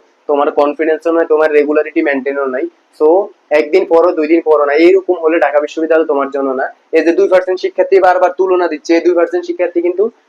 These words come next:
বারো থেকে চোদ্দ ঘন্টা করে পড়াশোনা করে ডেইলি। So, তুমি একদিন পড়াশোনা করছো না মানে কিন্তু এই রেগুলারিটি মেইনটেইন হচ্ছে না, তার মানে তুমি এই দুই পার্সেন্ট শিক্ষার্থী থেকে সরে গেছো। সব সময় কল্পনা করতে হবে দুই পার্সেন্ট শিক্ষার্থীর মধ্যে আমি কি আছি কিনা, আমি কি আছি কিনা,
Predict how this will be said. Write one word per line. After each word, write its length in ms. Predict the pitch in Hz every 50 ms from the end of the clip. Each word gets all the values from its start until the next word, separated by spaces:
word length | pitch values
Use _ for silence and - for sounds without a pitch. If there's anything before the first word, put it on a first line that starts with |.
| _ _ 143
বারো 240 | 156 156 160 170
থেকে 220 | 170 170 165 170 175
চোদ্দ 280 | 175 180 170 165 175
ঘন্টা 220 | 170 170 165 165 165
করে 160 | 160 175 175 175 -
পড়াশোনা 400 | 151 139 143 - - 160 151 147
করে 220 | 147 139 131 127
ডেইলি। 280 | 131 123 127 123 120 117 - _ _ _ _ _ -
So, 80 | 165
তুমি 220 | 156 165 170 180 185
একদিন 420 | 180 170 170 - - 190 202 202
পড়াশোনা 440 | 196 175 165 165 170 - 180 185 185
করছো 340 | 180 170 165 165 - - 175
না 120 | 175 175
মানে 240 | 170 165 165 170 165
কিন্তু 340 | 165 175 180 185 202 233 247 - _ _ _
এই 120 | 160 160 151
রেগুলারিটি 460 | 151 147 156 160 160 160 165 180 185
মেইনটেইন 320 | 175 156 156 151 165 160
হচ্ছে 220 | 170 170 - - 175
না, 120 | 175 180
তার 200 | 180 165 156 151
মানে 160 | 156 151 165
তুমি 220 | 160 156 156 165 165
এই 60 | 160
দুই 140 | 156 160 160
পার্সেন্ট 340 | 170 156 - - 165 170
শিক্ষার্থী 560 | 160 156 143 - 160 156 156 - _ _ 165 160
থেকে 380 | 160 170 175 175 190 226 254 - - _ _ -
সরে 320 | - - - 147 151 170
গেছো। 320 | 170 165 - 143 131 127 127 - - _ _ -
সব 220 | - 185 180 180
সময় 260 | - 196 196 202 202
কল্পনা 320 | 202 202 202 190 208 208 196
করতে 240 | 190 190 - -
হবে 140 | 190 185 190
দুই 160 | - 196 196
পার্সেন্ট 320 | 180 190 185 - 196 190 -
শিক্ষার্থীর 420 | 190 170 - 185 175 - 190 180
মধ্যে 220 | 185 180 170 180 175
আমি 180 | 165 175 175
কি 160 | 175 190 190
আছি 360 | 160 135 135 - - - 185 -
কিনা, 220 | 170 156 131 123
আমি 380 | 113 101 127 139 151 175 180 175
কি 140 | 196 196
আছি 280 | 180 156 - - 190 190
কিনা, 360 | - 175 156 147 123 110 -